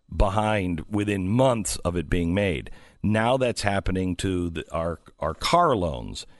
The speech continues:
and, uh, things haven't gotten bad yet.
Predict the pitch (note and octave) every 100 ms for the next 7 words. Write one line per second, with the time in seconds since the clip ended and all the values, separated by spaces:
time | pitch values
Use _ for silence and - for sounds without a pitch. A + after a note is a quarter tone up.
0 | _ _ _ - G2+ G2+ G2+ G2 G2 F2
1 | - - E2+ E2 D#2 C2+ - E3 D3 D3
2 | C3+ B2+ A2+ A2+ F2+ G2+ C3+ B2 F#2 A1
3 | G1+